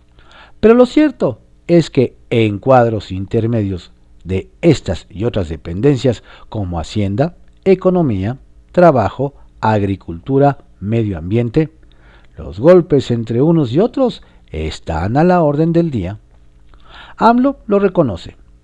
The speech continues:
Sucede que a veces hay diferencias en el gobierno actual.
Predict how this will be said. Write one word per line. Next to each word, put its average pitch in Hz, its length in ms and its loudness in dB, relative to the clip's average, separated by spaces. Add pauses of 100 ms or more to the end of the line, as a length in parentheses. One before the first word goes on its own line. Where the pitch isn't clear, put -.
(360)
Sucede 214 680 2
que 190 120 4
a 180 40 6
veces 185 380 2
hay 165 160 6
diferencias 139 880 -2 (220)
en 120 200 2
el 101 160 -2
gobierno 80 420 -10
actual. 120 420 -4